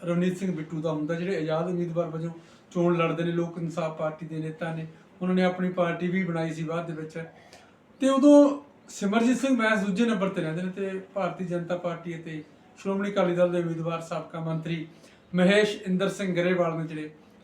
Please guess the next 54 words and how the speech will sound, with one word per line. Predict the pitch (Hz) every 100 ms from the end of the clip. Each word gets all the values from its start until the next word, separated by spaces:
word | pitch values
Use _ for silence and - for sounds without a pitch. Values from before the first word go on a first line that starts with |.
| 214
ਉਹ | 202
ਤੀਜੇ | 254 226
ਨੰਬਰ | 202 151 147
ਤੇ | 139
ਰਹਿੰਦੇ | 131 127 135
ਨੇ | 127 - - - - -
ਤੇ |
ਰਵਨੀਤ | 190 196 226 226
ਸਿੰਘ | 233
ਬਿੱਟੂ | 185 180 185 180 - - -
ਦੋ | 202
ਹਜ਼ਾਰ | 208
ਉੱਨੀ | 233 220 208
ਦੀ | 226 208
ਚੋਣ | 180 160
ਵੀ | 151
ਜਿੱਤ | 196 196
ਜਾਂਦੇ | 147 113 -
ਨੇ। | - - - - - - - - - - - 262
ਉੱਨੀ | 285
ਦੀ | 294
ਚੋਣ | 277 262 247
ਤੋਂ | 262
ਬਾਅਦ | 247 247
ਪੰਜਾਬ | - 226 208 208
ਵਿੱਚ | 208 208
ਕਿਸਾਨ | - 185 202
ਮੋਰਚਾ | 202 196 196 196
ਲੱਗਦਾ, | 185 180 190
ਜਦੋਂ | 190 196
ਸਾਰਾ | 185 170 160 208
ਪੰਜਾਬ, | 208 208 190 185 190 - - - - - - -
ਸਾਰਾ | 175 180 214
ਦੇਸ਼, | 202 208 208 - - - - - - - _ _ _ 185
ਅਹ, | 190 185 - - -
ਸਾਰਾ | - 208 247
ਪੰਜਾਬ | 247 220 196 202 214
ਆ |
ਜਿਹੜੀ | 208 208
ਸਟੇਟ | - 202 202
ਆਪਣੀ | 202 202 190
ਦੇਸ਼ | 190 190 -
ਦੇ | 202
ਖਿਲਾਫ, | 185 190 175
ਦੇਸ਼ | 185 175
ਦੀ | 185
ਸਰਕਾਰ | 165 170 175 175
ਦੇ | 180
ਖਿਲਾਫ | 185 180 175 170
ਲੜਾਈ | 160 170
ਲੜ | 175 165
ਰਿਹਾ | 185 175
ਹੁੰਦਾ | 151 170
ਹੈ, | 180